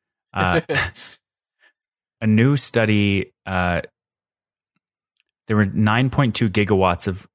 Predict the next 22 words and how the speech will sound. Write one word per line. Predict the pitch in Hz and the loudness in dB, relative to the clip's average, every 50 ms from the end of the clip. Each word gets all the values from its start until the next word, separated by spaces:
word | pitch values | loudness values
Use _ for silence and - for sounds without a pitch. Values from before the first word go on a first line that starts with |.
| _ _ _ _ | _ _ _ _
customer-side | - - 117 - - - 110 107 104 104 101 - - - 98 95 95 95 92 | -6 -4 -4 -2 0 0 0 0 0 0 -2 -2 -2 -2 0 0 0 -2 -2
solar | - - 98 92 92 92 | -4 -4 -2 -2 -2 -4
capacity | - 92 - 95 92 92 - - 90 87 87 85 - - - _ | -4 -4 -4 -2 -4 -4 -4 -6 -4 -4 -4 -4 -6 -10 -16 _
is | - 95 92 | -10 -8 -6
left | 95 95 95 92 - 95 | -4 -4 -4 -4 -4 -6
out | 90 85 | -4 -4
of | 90 85 85 - _ _ | -4 -6 -6 -12 _ _
official | - - - 92 - - 90 | -14 -10 -8 -8 -6 -6 -8
statistics, | - - - - - 101 98 - 127 139 143 - - - - _ _ _ _ _ _ _ _ _ _ _ _ | -10 -10 -12 -12 -10 -10 -10 -8 -10 -12 -12 -12 -16 -16 -18 _ _ _ _ _ _ _ _ _ _ _ _
and | 104 104 104 104 | -4 -2 0 0
that's | 98 95 - - - - - _ _ _ | 0 0 0 -2 -4 -4 -8 _ _ _
about | - 98 95 - 104 95 - | -16 -12 -6 -4 -4 -4 -2
forty-five | - 110 107 107 104 - - 101 98 90 - | -2 -2 0 0 0 -2 -2 -2 -2 -2 -4
percent | - 92 - - 95 90 87 87 - _ _ | -6 -6 -4 -4 -2 -2 -4 -4 -8 _ _
of | 92 92 87 90 | -12 -12 -10 -8
the | 95 87 - | -6 -6 -4
actual | 80 82 85 - - - 98 85 82 80 82 - - | -4 -6 -6 -6 -6 -4 -4 -4 -4 -4 -6 -8 -12
total | - - 90 82 87 82 78 82 80 - _ _ _ | -12 -8 -6 -4 -4 -4 -6 -6 -10 -14 _ _ _
power | - 87 87 92 | -10 -8 -6 -6
generated | 92 98 92 90 87 87 90 87 | -4 -4 -4 -4 -4 -4 -4 -6
from | - - 90 | -8 -8 -8
solar. | - - 76 73 85 101 113 131 | -6 -4 -4 -4 -4 -4 -4 -6